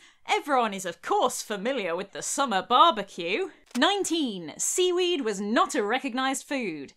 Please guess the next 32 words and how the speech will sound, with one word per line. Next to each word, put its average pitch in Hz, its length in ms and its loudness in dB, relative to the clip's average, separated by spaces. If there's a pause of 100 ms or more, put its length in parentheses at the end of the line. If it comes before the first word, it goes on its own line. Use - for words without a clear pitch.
This 294 140 -2
is 330 80 -4
incorrect. 359 800 -4
I 240 140 4
actually 392 260 -2
was 403 140 0
surprised 403 460 2
at 190 100 -4
this 190 220 -8
one. 117 340 -4
But 254 140 -2
here's 370 180 0
an 330 80 0
article 311 320 0
from 302 140 -2
the 254 80 0
Lincolnshire 240 380 -4
Free 220 180 -6
Press 370 340 0
from 220 140 -8
nineteen 214 320 -8
fifty-nine 226 600 -6
explaining 226 460 -4
that 208 140 -8
seaweed 247 520 -2
is 202 140 -4
good 247 180 -8
for 208 240 -8
sausage 349 460 -6
skins, 339 520 -6 (460)
glacé 349 560 -2
cherries, 403 920 -2